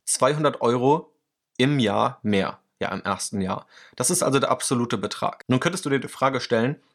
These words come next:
wie viel Aufwand musst du betreiben, um diese zwei Prozent mehr zu bekommen? Und könntest du diese zweihundert Euro nicht an anderer Stelle außerhalb deiner Geldanlage viel einfacher erreichen,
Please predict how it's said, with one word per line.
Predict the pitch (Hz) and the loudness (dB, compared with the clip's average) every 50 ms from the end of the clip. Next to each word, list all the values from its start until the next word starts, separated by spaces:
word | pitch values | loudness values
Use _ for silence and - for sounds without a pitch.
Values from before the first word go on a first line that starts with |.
| _ _ _ - | _ _ _ -4
wie | - 160 | -2 -2
viel | 180 - 202 - - | 0 0 -2 0 2
Aufwand | - 139 190 - - - - 104 113 170 190 - - - | 2 2 2 2 0 0 0 0 0 0 -2 -6 -6 -2
musst | - 123 175 - - | 2 2 2 2 0
du | - 196 | -2 -2
betreiben, | 196 - - - 127 123 123 123 123 | -2 -2 0 2 4 4 4 4 2
um | 120 120 | 0 0
diese | 107 110 104 123 117 | -2 0 -2 -2 -2
zwei | - - - 143 | -2 0 0 -2
Prozent | 143 - - - - - 117 110 - - | -2 -2 -6 -4 0 0 0 0 -2 -4
mehr | - 104 117 151 180 185 | -2 0 2 2 0 0
zu | - - - 101 | -4 -8 -8 -6
bekommen? | 95 95 - - 107 101 143 196 - _ _ _ _ - _ _ - | -8 -8 -4 -4 -2 -2 -2 -4 -6 _ _ _ _ -20 _ _ -4
Und | 135 127 | -4 0
könntest | - 170 170 165 - | 0 0 -2 -2 -6
du | 147 | -4
diese | 131 123 117 127 123 | -4 -2 -2 -2 -2
zweihundert | - - - 139 139 143 135 131 123 | -2 0 0 0 2 2 2 0 2
Euro | - 135 139 123 117 120 | 2 2 2 4 4 4
nicht | 117 120 127 - - _ - | 4 2 0 -2 -8 _ -4
an | 113 110 | -2 0
anderer | - 123 175 160 123 113 107 | 0 2 0 2 2 2 0
Stelle | - - - 113 107 113 151 180 - - _ _ _ - | 0 0 0 0 2 2 2 0 0 -6 _ _ _ 2
außerhalb | - 160 202 - - 135 123 123 - | 2 2 2 2 -2 0 0 0 0
deiner | 120 113 110 | 0 0 0
Geldanlage | 104 117 123 123 120 110 110 104 98 107 123 - _ | 0 0 0 0 -2 0 0 0 -2 -2 -6 -6 _
viel | - - - - - 165 151 - | -16 -18 -6 0 2 4 4 4
einfacher | - 127 143 139 - 120 - - 104 98 - - _ - | 4 2 2 2 0 -2 2 2 2 2 2 -2 _ -4
erreichen, | - 107 101 101 113 113 - - 127 127 143 | -4 0 2 2 0 0 -2 -6 -8 -8 -6